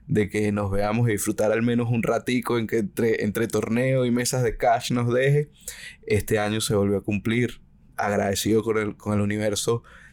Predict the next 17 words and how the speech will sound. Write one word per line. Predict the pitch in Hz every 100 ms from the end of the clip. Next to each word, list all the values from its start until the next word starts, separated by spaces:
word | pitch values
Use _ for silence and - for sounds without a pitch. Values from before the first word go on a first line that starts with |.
| -
de | 107
darnos | 104 101 110 110
otra | 107
oportunidad | 110 107 - 104 107 113 127 - - - -
de | 104
estar | 98 95
juntos | 98 113 107 110
aquí | 95 98
en |
Las | 98 101
Vegas | 110 117 120
y | 117
sé | 95 98 98 - - - -
que | - 98
quedan | 104 104 101 104
muchos | 101 104 104
viajes | 101 107 98 104 101 -